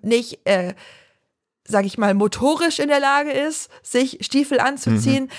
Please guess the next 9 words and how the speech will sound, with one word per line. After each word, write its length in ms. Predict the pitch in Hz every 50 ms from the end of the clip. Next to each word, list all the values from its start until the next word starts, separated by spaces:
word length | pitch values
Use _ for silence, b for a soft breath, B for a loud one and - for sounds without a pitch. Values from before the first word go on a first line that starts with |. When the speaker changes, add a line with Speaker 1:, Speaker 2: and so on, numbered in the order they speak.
| B B
Speaker 1:
sondern 300 | B 220 233 226 214 202
weil 160 | 208 214 240
es 160 | 269 262 -
vielleicht 380 | - 208 208 214 226 240 - -
gerade 260 | - - - 220 220 190
diese 400 | 208 220 208 214 220 220 214 220 B B B B B B B -
extra 480 | 214 240 233 - - - - 214 208
Fürsorge-Geste 1300 | 208 - - - 233 220 208 190 190 185 180 180 180 175 175 - 190 175 170 170 - - - - - - -
braucht. 580 | - - - - - - - - - - - _